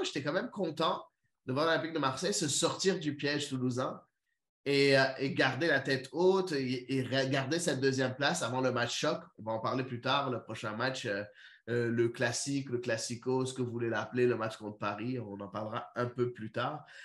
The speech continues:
Donc, parlons un peu de ce match-là à Toulouse. Première mi-temps où l'Olympique de Marseille, euh, termine la mi-temps et est mené un à zéro. Un match, euh, une première mi-temps qui était quand même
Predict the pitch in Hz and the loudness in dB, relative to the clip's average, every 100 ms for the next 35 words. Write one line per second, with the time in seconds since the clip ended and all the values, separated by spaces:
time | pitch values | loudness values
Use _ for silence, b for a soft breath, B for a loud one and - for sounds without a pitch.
0 | B 135 131 - _ 170 175 240 196 196 | B -2 -2 -6 _ 2 4 2 2 0
1 | 214 185 175 - 190 - 160 - 165 156 | 2 2 2 2 2 2 0 0 0 0
2 | 214 226 180 - B B - 220 302 254 | 0 -2 -6 -8 B B -2 2 4 4
3 | 247 190 208 247 269 262 - 214 214 139 | 4 0 2 4 2 -2 -4 -2 2 6
4 | 151 165 180 208 202 175 160 - 180 202 | 8 8 6 2 0 2 2 4 4 6
5 | 196 147 - 135 127 123 165 165 214 170 | 4 4 4 4 4 4 2 4 2 2
6 | 139 131 185 190 - 131 139 135 135 156 | 0 0 0 0 -2 0 2 4 4 4
7 | 170 - - 156 139 - 135 131 120 123 | 0 -6 -2 0 0 0 2 2 2 2
8 | 120 127 175 214 - B B B B - | 2 2 0 -2 -8 B B B B 4
9 | 160 156 233 294 - - 165 156 147 143 | 4 6 6 4 2 0 4 6 4 2
10 | 156 151 226 240 214 185 214 269 285 180 | -2 -4 0 0 0 -2 0 -2 0 0
11 | 185 180 226 294 220 | 2 2 2 0 -2